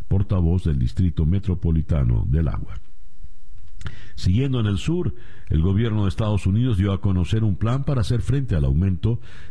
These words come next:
en el número de migrantes que llegan a la frontera sur del país, que se prevé que ocurra cuando se levante la orden de salud pública que ha impedido que la gente solicite asilo.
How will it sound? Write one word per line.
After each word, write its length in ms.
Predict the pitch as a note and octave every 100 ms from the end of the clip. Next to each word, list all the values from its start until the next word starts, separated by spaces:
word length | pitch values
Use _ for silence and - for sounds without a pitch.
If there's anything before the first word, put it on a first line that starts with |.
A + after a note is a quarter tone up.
| -
en 120 | C#2+
el 140 | E2+
número 280 | G#2+ A2+ F#2
de 120 | F2
migrantes 600 | E2+ E2+ F#2 G2+ E2+ A#2+
que 140 | - D2
llegan 280 | F2 F2
a 40 | D#2+
la 120 | C2
frontera 400 | - C2 F2 D#2+
sur 180 | F2 D#2+
del 140 | D#2+
país, 340 | D2+ F#2 C#3+ -
que 100 | B2
se 160 | D3
prevé 380 | C3+ G2 G2 A2 - - - - - - - -
que 140 | D#2
ocurra 460 | D2 - C#3+ B2+ A#2
cuando 320 | A#2 A#2 A2
se 120 | A2+
levante 580 | A2 G2+ F#2 E2+ G2 E2+
la 220 | D#2 C#2+
orden 580 | C2+ G#2+ A2 F2+ F#2+ G2+ - D2+
de 380 | C2 C#2+ C2+
salud 320 | B1 B1 E2+ G2
pública 440 | C3+ C#3 C3 B2
que 120 | A2+
ha 40 | A2+
impedido 500 | B2 C#3 G#2+ G2+ G#2+
que 120 | A2
la 100 | D#2
gente 320 | E2+ D#2+ G#2+
solicite 520 | - E2 A#1+ - -
asilo. 440 | F#2 E3+ D#3 D#2